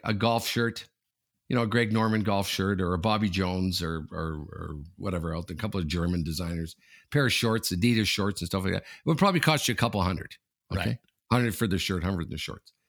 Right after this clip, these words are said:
Speaker 1: The merch tent, Steve, at Augusta, uh, is about that. A, a shirt costs you about fifty-eight bucks.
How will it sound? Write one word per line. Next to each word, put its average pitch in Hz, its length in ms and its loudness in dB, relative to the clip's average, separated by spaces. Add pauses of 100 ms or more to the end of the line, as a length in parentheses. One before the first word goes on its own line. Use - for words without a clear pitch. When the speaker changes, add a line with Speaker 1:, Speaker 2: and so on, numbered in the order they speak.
(500)
Speaker 1:
The 120 100 4
merch 165 400 4
tent, 104 300 0
Steve, - 440 -4 (1400)
at 147 260 2 (100)
Augusta, 120 540 0 (960)
uh, 95 520 0
is 110 280 0
about 101 600 -2 (1040)
that. 143 320 -2
A, 123 140 -2 (100)
a 117 80 0
shirt 202 500 0
costs 147 380 0
you 139 60 2
about 113 280 -2
fifty-eight 127 800 0
bucks. - 520 -6